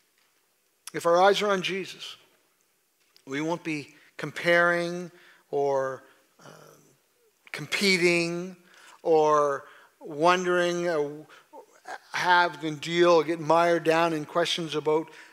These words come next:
um, about, uh, what other people have or don't have. We won't be, have to worry about envy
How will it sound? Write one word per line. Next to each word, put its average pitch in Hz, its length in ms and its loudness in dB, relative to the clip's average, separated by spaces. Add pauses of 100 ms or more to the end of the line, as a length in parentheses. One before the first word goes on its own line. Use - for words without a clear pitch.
(100)
um, 135 720 -6 (180)
about, 147 440 -2 (1000)
uh, - 360 -20 (880)
what 160 260 4
other 165 260 4
people 165 600 0 (240)
have 165 720 2 (1080)
or 151 140 -4
don't 165 320 4
have. 160 800 -2 (2500)
We 156 160 -4
won't 160 320 -4
be, 156 380 -4 (300)
have 165 260 0
to 165 80 -6
worry 160 240 -2
about 147 280 -2
envy 175 720 -6